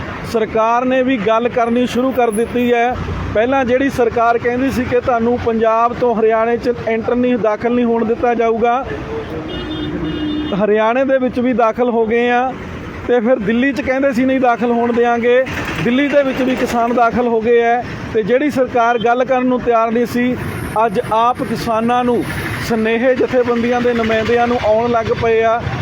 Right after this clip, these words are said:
ਕਿ ਤੁਸੀਂ ਨਿਰੰਕਾਰੀ, ਅ, ਗਰਾਊਂਡ ਦੇ ਵਿੱਚ ਜਗ੍ਹਾ ਲੈ ਲਓ ਜਾਂ ਕਿਸੇ ਹੋਰ, ਅ, ਕਈ ਥਾਵਾਂ ਜਿਹੜੀਆਂ ਉਹਨਾਂ ਨੇ ਨਿਯੁਕਤ ਕੀਤੀਆਂ ਕਿ ਉੱਥੇ ਜਗ੍ਹਾ ਲੈ ਲਓ, ਉੱਥੇ ਤੁਸੀਂ ਬੈਠ ਸਕਦੇ ਹੋ। ਪਰ ਕਿਸਾਨਾਂ ਨੇ ਮਨਾ ਕਰ ਦਿੱਤਾ ਹੈ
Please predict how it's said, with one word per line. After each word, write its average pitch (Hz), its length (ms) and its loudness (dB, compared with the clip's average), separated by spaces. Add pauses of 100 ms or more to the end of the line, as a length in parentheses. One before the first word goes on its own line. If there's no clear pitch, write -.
(180)
ਕਿ 233 120 4
ਤੁਸੀਂ 240 480 0 (580)
ਨਿਰੰਕਾਰੀ, 254 800 0
ਅ, 226 440 0 (100)
ਗਰਾਊਂਡ 226 300 0
ਦੇ 254 160 2
ਵਿੱਚ 240 180 2
ਜਗ੍ਹਾ 220 400 0
ਲੈ 226 180 2
ਲਓ 240 260 2 (300)
ਜਾਂ 233 140 0
ਕਿਸੇ 233 240 -2
ਹੋਰ, 247 420 2
ਅ, - 20 -4 (600)
ਕਈ 254 160 0
ਥਾਵਾਂ 240 420 -2
ਜਿਹੜੀਆਂ 254 260 0
ਉਹਨਾਂ 254 180 0
ਨੇ 254 80 0
ਨਿਯੁਕਤ 226 460 0
ਕੀਤੀਆਂ 240 380 0
ਕਿ 247 160 0
ਉੱਥੇ 233 280 2
ਜਗ੍ਹਾ 226 300 2
ਲੈ 226 200 2
ਲਓ, 247 160 2
ਉੱਥੇ 233 240 0
ਤੁਸੀਂ 233 260 -4
ਬੈਠ 220 220 2
ਸਕਦੇ 226 380 0
ਹੋ। 240 180 0 (300)
ਪਰ - 160 0
ਕਿਸਾਨਾਂ 240 500 -2
ਨੇ 254 260 0 (400)
ਮਨਾ 262 240 0
ਕਰ 254 160 2
ਦਿੱਤਾ 233 260 0
ਹੈ 240 200 2